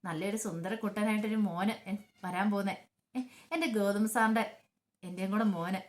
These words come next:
ദേ, നമ്മൾ അതിനെ ഇങ്ങനെ കൊഞ്ചിക്കും, നമ്മുടെ നടുക്ക് കിടത്തി ഉറക്കും.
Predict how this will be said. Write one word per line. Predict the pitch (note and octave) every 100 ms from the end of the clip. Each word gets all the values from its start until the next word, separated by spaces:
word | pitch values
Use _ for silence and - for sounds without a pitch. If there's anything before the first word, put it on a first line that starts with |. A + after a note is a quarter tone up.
| _
ദേ, | F#3 G3+ - _
നമ്മൾ | D#3+ E3
അതിനെ | G3+ F#3+ A3
ഇങ്ങനെ | G#3 G#3
കൊഞ്ചിക്കും, | B3 F#3 F3+ G3 G#3+ A#3
നമ്മുടെ | D#4+ D#4+ C#4+ -
നടുക്ക് | G3+ F#3 F#3
കിടത്തി | A3 G#3 B3
ഉറക്കും. | F3+ F3 G3+